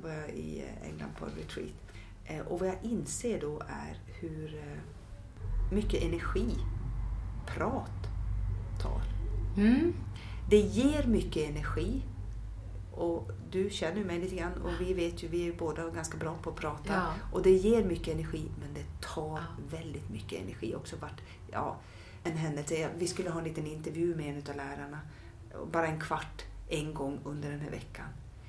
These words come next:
Speaker 1: Jag var så uppjagad inför den här, jag vet inte hur det här gick till. Jo, vad jag skulle säga var att vad som också blir tydligt, eh, jag ska återkomma till det här med energi, men vad som också blir tydligt är att detaljer blir otroligt viktiga.
Speaker 2: Mm.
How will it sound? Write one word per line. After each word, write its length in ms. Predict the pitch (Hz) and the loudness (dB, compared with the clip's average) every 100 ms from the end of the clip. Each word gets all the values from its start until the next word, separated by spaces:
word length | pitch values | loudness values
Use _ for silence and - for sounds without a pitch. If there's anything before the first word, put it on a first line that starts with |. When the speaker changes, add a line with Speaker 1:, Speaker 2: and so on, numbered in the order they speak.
| - - | -14 -6
Speaker 1:
Jag 100 | 190 | -2
var 80 | 220 | 0
så 120 | - | 2
uppjagad 600 | - 220 - 165 160 160 | 2 0 0 -2 0 -4
inför 200 | 156 160 | -4 -6
den 100 | 156 | -4
här, 220 | 147 147 160 | -4 -4 -4
jag 80 | 170 | -4
vet 160 | 185 | -6
inte 140 | 175 151 | -6 -6
hur 140 | 156 | -4
det 60 | 151 | -4
här 120 | 147 | -4
gick 180 | 147 - | -6 -4
till. 200 | 143 - - - | -4 -6 -6 4
Jo, 140 | 190 | 6
vad 200 | 185 180 | 6 4
jag 80 | 170 | 2
skulle 120 | - | 0
säga 220 | - 196 | 0 2
var 180 | 170 147 147 - - - | 2 0 -4 -8 -10 -8
att 300 | - 151 - - - - - | -4 -4 -6 -12 -14 -14 -14
vad 180 | 170 185 | -4 -2
som 140 | 196 202 | 2 0
också 200 | 208 226 | 2 0
blir 140 | 208 | -2
tydligt, 520 | - 143 - - - - - - - - | -4 -4 -4 -6 -8 -14 -16 -16 -16 -10
eh, 200 | - 156 | -6 -4
jag 80 | 160 | -4
ska 160 | - 165 | -2 -2
återkomma 420 | 160 160 151 135 | -2 -2 -2 -2
till 140 | 143 | -4
det 60 | 147 | -6
här 100 | 147 | -6
med 120 | 147 | -6
energi, 280 | 147 147 151 156 | -6 -6 -6 -6
men 140 | 151 151 - - | -6 -8 -12 -10
vad 160 | 170 | -8
som 140 | 165 170 | -4 -4
också 220 | 165 - | -4 -4
blir 120 | 160 | -4
tydligt 320 | 156 139 135 | -4 -6 -4
är 60 | 196 | -6
att 140 | 165 | -4
detaljer 680 | 156 160 - 180 185 185 143 - | -4 -4 -6 -4 -2 -2 -6 -6
blir 260 | 139 147 - | -6 -6 -4
otroligt 760 | 214 - - 214 254 175 - - | -4 -4 -6 -2 -2 -2 -6 -10
viktiga. 320 | 107 - - | -10 -8 -2
Speaker 2:
Mm. 120 | 180 | -2